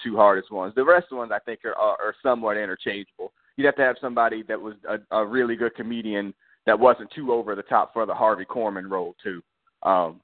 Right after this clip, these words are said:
that role was very important. Uh, he plays that, you know, very comedically but very cool as well. Um, you know, you couldn't have, like, Jim Carrey in that role because he would, you know, coon it up too. Uh, you know, just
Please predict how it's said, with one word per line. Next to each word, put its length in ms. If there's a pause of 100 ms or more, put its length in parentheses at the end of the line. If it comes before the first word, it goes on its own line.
(240)
that 280
role 240
was 180
very 280
important. 480 (460)
Uh, 200
he 180
plays 400
that, 260
you 120
know, 140
very 300
comedically 760
but 160
very 320
cool 440
as 160
well. 380 (440)
Um, 440 (320)
you 100
know, 80
you 140
couldn't 240
have, 180
like, 180
Jim 320
Carrey 300
in 80
that 160
role 240
because 260
he 140
would, 180 (140)
you 140
know, 260
coon 240
it 100
up 240
too. 240 (580)
Uh, 460
you 140
know, 180 (240)
just 160